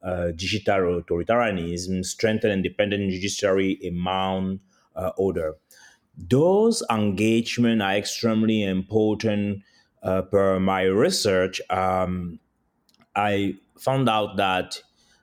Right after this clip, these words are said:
more open, accountable, uh, societies and governments,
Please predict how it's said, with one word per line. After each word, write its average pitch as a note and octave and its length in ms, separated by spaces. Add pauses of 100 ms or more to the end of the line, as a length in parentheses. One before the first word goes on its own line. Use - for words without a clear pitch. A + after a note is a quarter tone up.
(180)
more C#3 720
open, A#2+ 680 (220)
accountable, A2+ 1200 (500)
uh, F#2+ 800 (120)
societies A#2+ 760
and F2+ 220
governments, F#2 720